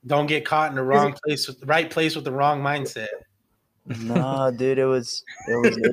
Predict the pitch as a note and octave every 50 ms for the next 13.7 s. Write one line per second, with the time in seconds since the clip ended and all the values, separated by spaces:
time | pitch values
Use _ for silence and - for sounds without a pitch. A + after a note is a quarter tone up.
0 | - - G4+ - - - - B2+ C#3 D3 D3+ C#3+ C3 A#2+ A2+ G#2+ G#2+ A#2+ - -
1 | - - - - - C#3+ D3 D#3 D3+ B2+ G#2+ F#2 - _ _ _ _ _ _ _
2 | - E3+ - C#3+ _ _ _ B2 B2+ - _ _ - B2 - - B3+ C4+ A3 -
3 | - A2 - - - - _ _ _ - - - C#3 C#3 - F3 D#3 C3 C3 D3+
4 | C#3 C#3 E3+ F#3 F#3 F#3+ F#3+ F3+ F3+ E3+ - - C3 A2+ D3 E3 F3+ G3+ G3+ G3
5 | G3 F#3+ F3 E3 D#3+ D#3 D3 C#3 C3+ B2+ B2 - - A#2+ G#2+ - - - - _
6 | - - - B3 - - D3+ - A3+ - - G#3+ F3 E3 F#3 G#3+ A#3 G3+ F3+ -
7 | - - F3+ E3 C3+ A#2 - - - - - - E3 D#3+ E3 - - - - -
8 | - A#3 A3 G#3+ G3 - - G#3 G3+ G3 F#3 F#3 F#3+ F3+ F3 E3+ D#3+ D#3 D3+ D3+
9 | D#3+ E3 E3 D#3+ D3 D3 D3 D3 D3 C#3+ C3+ A#2+ B2 B2 _ _ _ _ _ -
10 | - F#3+ F#3 - G3 - - - - C#3 C3+ C3 B2+ B2 - G3+ A3 A3 G#3 F#3
11 | F3+ F#3+ G3+ G#3 G3+ G3 A3+ A3+ G#3 G#3+ G3+ F#3+ F3+ E3 D3 C#3 D3 F#3 G#3+ A#3
12 | A#3 A3+ A3+ G#3 - G3+ A3 A3+ A#3 A#3 A#3 A3+ A3 A3+ B3 A#3+ G#3+ G3+ F#3+ F3+
13 | E3+ G3+ A3 A3 A#3 A#3 G3+ G#3+ B3+ C#4+ A#3+ F3+ C#3 C3+